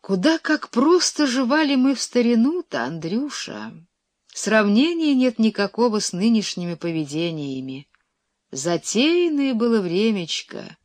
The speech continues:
раздольное да привольное. Не ломали твои дедушки дворянские головы над всякими науками. Зато выхрапку такую задавали по ночам да пообедавши.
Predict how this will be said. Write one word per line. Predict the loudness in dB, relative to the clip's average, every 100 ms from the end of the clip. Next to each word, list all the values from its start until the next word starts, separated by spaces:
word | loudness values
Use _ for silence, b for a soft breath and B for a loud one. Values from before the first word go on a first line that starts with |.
| _
раздольное | -8 -4 -4 -4 0 2 2 2 0 -2 -8
да | -10
привольное. | -10 -8 -6 -6 -6 -6 -10 -14 -18 _ _ _ _ B B B B
Не | 4 6
ломали | 6 6 6 4 2
твои | 0 2 4 4
дедушки | 2 -2 0 -4 -4 -4
дворянские | 0 0 0 0 -2 -4 -2 -2
головы | -2 -2 0 0 -2 -8 _ _ _
над | -4 -2
всякими | 0 0 -2 -4 -4
науками. | -2 -4 -4 -8 -8 -8 -6 -12 _ _ _ _ _ _ _ _
Зато | -4 -4 0 0 0 b b b b b b
выхрапку | -16 2 4 4 2 0 0 -4
такую | -2 -2 2 4 4
задавали | 2 2 0 2 0 0
по | 0 -2
ночам | -2 -2 -2 -2 -4 -6
да | -6
пообедавши. | -4 -4 -4 -4 -4 -6 -10 -10 -10 -12